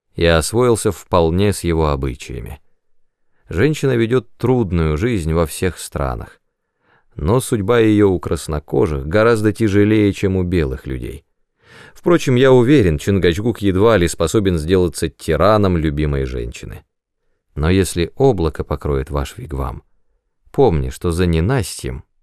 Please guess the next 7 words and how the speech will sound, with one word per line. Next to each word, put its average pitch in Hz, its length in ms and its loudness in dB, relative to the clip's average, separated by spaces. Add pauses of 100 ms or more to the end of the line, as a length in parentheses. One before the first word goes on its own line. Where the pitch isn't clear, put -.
(120)
следуют 104 580 0
ведра. 69 560 -4 (1000)
Бледнолицый 82 840 0
брат 95 360 2
мой 92 180 0
очень 92 440 -2
умен. 85 460 0